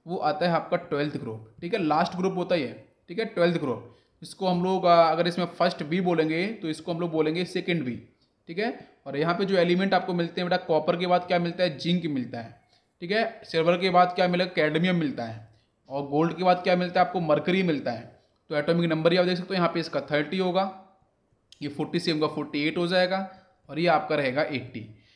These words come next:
इसके पहले अगर आप बात करोगे तो, आ, फर्स्ट ए, फर्स्ट, सॉरी, फर्स्ट बी से पहले आपको जो मिलेगा वो कौन सा ग्रुप रहता है, टेंथ ग्रुप, ठीक है,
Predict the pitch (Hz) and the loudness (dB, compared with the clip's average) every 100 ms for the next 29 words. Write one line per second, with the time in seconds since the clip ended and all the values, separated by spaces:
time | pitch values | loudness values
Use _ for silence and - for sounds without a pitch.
0 | _ - 175 208 190 175 202 208 196 196 | _ -16 -8 -4 2 2 4 4 4 6
1 | 196 196 196 180 185 196 - _ _ - | 6 4 -2 0 -4 -6 -12 _ _ -4
2 | 175 175 170 - - - 135 131 127 117 | 0 2 0 -2 -12 -4 0 2 0 -2
3 | - - 208 208 202 180 151 185 202 - | -8 -2 -2 -2 -2 0 0 -2 -6 -2
4 | 202 - 180 135 - 202 202 143 185 220 | -2 -2 -4 -4 -2 -4 -4 -4 -2 0
5 | 233 220 185 202 190 - 175 175 160 151 | 0 2 2 6 4 4 -2 -2 0 0
6 | 180 190 175 165 180 185 170 180 196 - | 0 0 -2 -2 -2 -2 -2 0 0 0
7 | 156 151 123 120 110 - _ _ _ _ | 0 0 -4 -8 -12 -20 _ _ _ _
8 | _ _ _ _ _ _ _ _ _ _ | _ _ _ _ _ _ _ _ _ _
9 | _ _ _ _ _ _ _ 185 226 | _ _ _ _ _ _ _ -4 -4